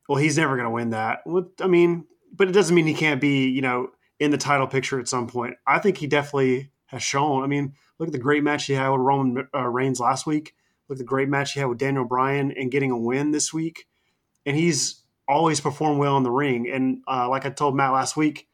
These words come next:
he's proclaimed himself as the best kept secret in W W E, and he looks like it. Uh, I think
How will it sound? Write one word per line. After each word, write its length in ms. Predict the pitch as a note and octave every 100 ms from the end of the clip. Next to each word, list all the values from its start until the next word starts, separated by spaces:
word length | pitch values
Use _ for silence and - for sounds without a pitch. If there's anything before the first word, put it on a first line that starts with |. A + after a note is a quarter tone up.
| _ _ _
he's 240 | - D3 - _ _
proclaimed 380 | D#3 C#3+ E3+ F#3
himself 320 | D3+ D3+ C3+
as 140 | C#3
the 80 | A#2+
best 240 | B2 C#3 -
kept 200 | C#3 C3+
secret 380 | - E3 D3
in 140 | C3 C3
W 200 | C3+ C3
W 160 | B2
E, 280 | D3+ C#3+ C3 - _ _ _ _
and 140 | C3+ C3
he 100 | D3+
looks 260 | E3+ F#3
like 220 | B2+ A2+
it. 180 | B2 - _ _ _ _ _ _ -
Uh, 300 | C3 B2 -
I 200 | C3 C#3+
think 500 | C#3+ E3 E3+ -